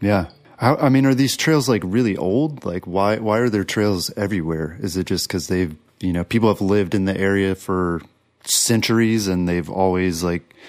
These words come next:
first they were footpaths and then they were bike trails? Or, like, what, why do you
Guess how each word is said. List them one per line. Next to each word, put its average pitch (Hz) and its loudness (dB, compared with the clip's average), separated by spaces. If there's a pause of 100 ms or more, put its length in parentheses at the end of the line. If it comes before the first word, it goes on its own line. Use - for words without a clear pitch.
(140)
first 95 0
they 95 0
were 85 -2
footpaths 120 -2
and 82 -6
then 85 -6
they 87 -4
were 85 -4 (420)
bike 98 -2
trails? 107 0 (400)
Or, 92 -2
like, 87 -2
what, 98 0
why 107 2
do 95 -2
you 95 0